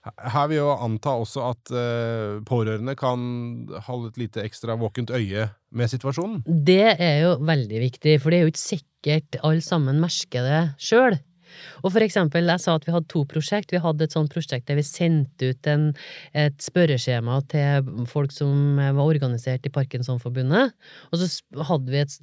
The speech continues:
Speaker 2: ha, et skjema der de skulle krysse av i forhold til sånne svelgeproblem. Og da viste det seg at det var ganske mange som, em, sa på et annet plass i det skjemaet at de ikke hadde svelgeproblem,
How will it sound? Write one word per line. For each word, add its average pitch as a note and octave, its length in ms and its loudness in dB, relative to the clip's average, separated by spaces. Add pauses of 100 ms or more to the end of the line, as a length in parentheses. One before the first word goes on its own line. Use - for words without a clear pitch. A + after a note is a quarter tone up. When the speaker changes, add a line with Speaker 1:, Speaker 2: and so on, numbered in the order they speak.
Speaker 2:
ha, C#3+ 240 2 (320)
et C#3+ 160 -2
skjema B2+ 480 -2
der C3+ 160 0
de C3+ 140 0
skulle C#3 200 -4
krysse C#3 380 -2
av A#2 100 0
i C3 80 0
forhold B2 300 -2
til C3 80 -4
sånne B2+ 180 -2
svelgeproblem. B2+ 920 -2 (560)
Og E3 80 0
da F#3+ 80 8
viste G3 320 4
det C3 80 2
seg D#3+ 80 2
at E3 80 -2
det F#3 80 0
var G3 160 0
ganske G3+ 400 -2
mange F#3 220 0
som, G#3+ 260 0 (340)
em, D#3+ 520 4 (680)
sa F3 380 2 (100)
på F#3+ 80 2
et F3 160 8
annet C#3+ 460 4 (180)
plass F#3 240 -2
i F3 80 4
det E3+ 140 4
skjemaet D3 340 2
at E3 80 2
de - 80 -2
ikke - 160 -4
hadde A2 160 -4
svelgeproblem, B2+ 640 2